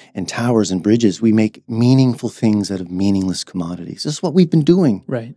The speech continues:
Speaker 1: And I think that's the image of God in us.
Speaker 2: Right, yeah.
Speaker 1: And so when I meet people that have experienced meaninglessness,
Speaker 2: Mm.
Speaker 1: terrible things that there's no justification for, I say, "Listen, here's what faith offers you.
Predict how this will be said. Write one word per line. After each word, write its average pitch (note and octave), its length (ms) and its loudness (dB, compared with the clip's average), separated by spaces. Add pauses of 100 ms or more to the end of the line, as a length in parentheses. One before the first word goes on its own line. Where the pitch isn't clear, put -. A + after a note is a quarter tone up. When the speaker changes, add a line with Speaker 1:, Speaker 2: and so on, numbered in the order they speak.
(140)
Speaker 1:
And G#2+ 100 -8
I D#3 160 4
think C3+ 260 0
that's A#2 220 -8
the A#2 120 2
image A2 200 2
of G2 80 -8
God G#2+ 240 -4
in F#2 140 -2
us. - 300 -18 (200)
Speaker 2:
Right, B2+ 240 -4 (160)
yeah. C#3 100 -4
Speaker 1:
And A#2+ 100 4
so B2+ 120 2
when A#2 120 4
I B2+ 120 4
meet C3+ 180 4
people B2+ 220 0
that A#2 100 4
have A2 60 -2
experienced A#2+ 520 0 (120)
meaninglessness, A#2 1080 2 (260)
Speaker 2:
Mm. A2+ 60 -12
Speaker 1:
terrible C#3+ 400 4
things A#2+ 400 2
that G#2+ 140 -2
there's G#2+ 120 -4
no C3+ 120 4
justification A#2+ 720 -2
for, G2+ 240 -6
I G2 80 -8
say, G#2 200 -6
"Listen, - 340 -10
here's A#2+ 260 -4
what - 100 -10
faith G2+ 260 -4
offers - 320 -16
you. - 140 -18